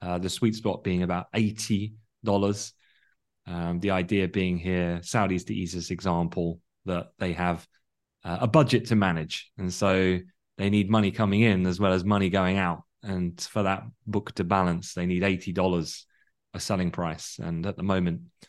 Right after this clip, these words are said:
we're trading just below there. So the kind of details of the deal, Saudi Arabia pledged to extend an existing voluntary cut of one million barrels a day until the end of the first quarter. Russia, so this is always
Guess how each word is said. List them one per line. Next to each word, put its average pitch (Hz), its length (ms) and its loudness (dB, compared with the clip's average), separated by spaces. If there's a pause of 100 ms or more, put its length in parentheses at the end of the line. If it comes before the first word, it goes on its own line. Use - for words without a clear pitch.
(200)
we're 92 80 -6
trading 87 300 0
just 85 200 -6
below 87 260 0
there. 78 260 -6 (260)
So 110 300 4 (260)
the 123 120 0
kind 143 180 4
of 110 120 2 (500)
details 127 460 6
of 104 80 -2
the 101 80 0
deal, 101 340 4
Saudi 117 280 0
Arabia 107 360 6
pledged - 380 0
to 95 200 2 (200)
extend 120 500 2
an 110 120 4
existing 110 720 2
voluntary 110 500 2
cut - 380 -2 (160)
of 90 140 -2
one 110 280 8
million 92 300 6
barrels 87 280 4
a 85 60 -2
day 85 260 2
until 90 240 -2
the 90 200 -2
end 110 400 4 (100)
of 92 220 -6
the 90 80 -6
first 85 300 -4
quarter. 123 500 0 (640)
Russia, 113 640 4 (440)
so 117 120 -2
this 113 180 2
is 113 120 4
always 107 420 6